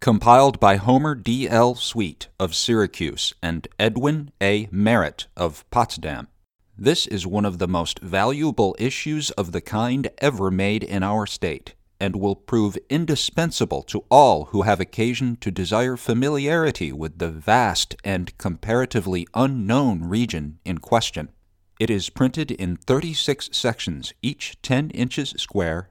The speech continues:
and embraced in a portfolio so as to make carriage convenient. The map is compiled from actual surveys. It gives the location of every road,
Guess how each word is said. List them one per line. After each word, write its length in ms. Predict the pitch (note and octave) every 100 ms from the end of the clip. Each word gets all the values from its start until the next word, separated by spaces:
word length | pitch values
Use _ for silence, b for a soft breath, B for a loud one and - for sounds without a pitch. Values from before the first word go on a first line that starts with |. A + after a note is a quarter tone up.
| _
and 220 | G2+ G2
embraced 540 | G#2 G2 D#3+ G2 - -
in 140 | F#2+
a 60 | F2+
portfolio 960 | - B2+ - - D#3 D3 F2+ C2+ -
so 240 | - - F#2+
as 140 | F2+
to 160 | - G2
make 320 | A2 - - _
carriage 540 | - D#3 A2 G2+ - -
convenient. 720 | F2+ E2+ G#2+ A2 D2+ - - _ _ _ _ _
The 160 | F2 F#2+
map 320 | G2 C#3+ - -
is 180 | F#2 -
compiled 640 | - F#2 - G#2 B2+ B2+
from 300 | - F2+ D#2+
actual 440 | B2+ D3+ - G2 G2+
surveys. 720 | - C3+ A#2+ F2 - - - - _ _
It 220 | G#2 - -
gives 340 | A#2+ C3+ G#2+
the 100 | G2
location 680 | F2+ F2+ - A#2 B2+ C3+ B2
of 220 | - E2+ -
every 420 | G#2 G2+ A#2+ D#3
road, 540 | B2 G2 F#2+ A#2 B2